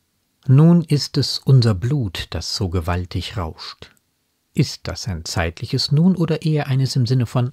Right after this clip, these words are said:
allerdings? Es kann beides sein. Einmal als jetzt, da wir nachts ganz auf unser eigenes Innen geworfen sind. Das Tun kommt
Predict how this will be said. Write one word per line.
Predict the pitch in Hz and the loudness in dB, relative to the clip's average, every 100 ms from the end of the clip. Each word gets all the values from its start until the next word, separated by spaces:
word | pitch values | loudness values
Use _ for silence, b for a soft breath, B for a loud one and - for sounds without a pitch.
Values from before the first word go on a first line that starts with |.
| - _ | -10 _
allerdings? | 127 92 85 151 92 - - b b b b b b - | -2 -2 -2 -4 -4 -10 -18 b b b b b b -2
Es | 160 - | -2 -4
kann | - 165 165 | 0 2 2
beides | 123 90 - - | 0 -4 -6 -8
sein. | 95 80 87 - _ _ | -6 -6 -8 -12 _ _
Einmal | - 117 120 123 120 - | 0 2 2 2 -2 -4
als | 107 95 - - _ | -6 -6 -8 -14 _
jetzt, | 156 151 - - - _ _ | 0 0 0 -8 -10 _ _
da | 107 92 | -4 -2
wir | 95 87 | -2 -2
nachts | 110 - - - | -2 -4 -12 -12
ganz | - 120 135 135 - | -2 0 2 0 -4
auf | 131 - | -6 -2
unser | 127 113 - | -2 -2 -4
eigenes | 110 113 117 - - - | -2 0 0 -2 -6 4
Innen | 143 101 85 85 | 4 4 -2 -6
geworfen | - 85 92 82 101 90 | -10 -6 -6 -4 -6 -4
sind. | 92 80 - B B B B _ | -6 -8 -14 B B B B _
Das | 113 98 - - | -4 -4 -6 0
Tun | 165 185 185 185 - | 4 6 4 2 0
kommt | 156 160 160 | 0 0 -2